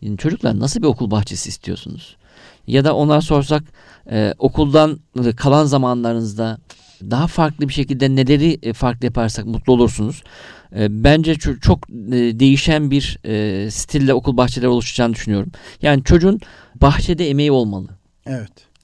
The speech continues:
Speaker 1: Çocuğun bahçede, e, okulla bağ kuracağı bir hayvanı olmalı.
Speaker 2: Evet.
Speaker 1: E, tamam, e, çocuk binaya geliyor. E, çocuğa bir bilgi yüklüyoruz.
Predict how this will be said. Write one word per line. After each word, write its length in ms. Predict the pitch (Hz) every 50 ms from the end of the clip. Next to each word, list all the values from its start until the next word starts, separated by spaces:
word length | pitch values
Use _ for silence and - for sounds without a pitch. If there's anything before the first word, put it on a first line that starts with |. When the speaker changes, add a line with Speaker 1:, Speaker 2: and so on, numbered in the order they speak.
| _ - 104
Speaker 1:
Çocuğun 400 | - 143 139 127 160 160 147 120
bahçede, 500 | 127 127 135 - 180 175 165 - 107 90 - - - - - - _ _ -
e, 380 | 107 107 107 107 107 104 104 - - -
okulla 440 | 123 117 - 196 196 165 139 - 87
bağ 160 | 123 123 147
kuracağı 440 | 151 - 165 160 120 110 110 104 113
bir 60 | 123
hayvanı 440 | 104 - 123 117 113 120 131 139 143
olmalı. 440 | 127 110 101 98 90 - - - - _ _ _ _ _
Speaker 2:
Evet. 280 | - 120 117 110 - -
Speaker 1:
E, 80 | 101 98
tamam, 380 | - 175 190 185 - 247 247 -
e, 180 | - 117 113 113 110 110 - _ -
çocuk 260 | - 156 175 202 -
binaya 260 | 147 143 160 165 175 180
geliyor. 440 | 160 156 135 131 151 156 156 - - _ _ _ _ _ _ _ _ _ _ _ _ -
E, 260 | 107 107 104 104 107 107
çocuğa 320 | - 151 139 156 156 151
bir 120 | 147 135
bilgi 180 | 139 143 139 147
yüklüyoruz. 680 | 170 170 160 160 131 131 120 110 123 170 - - -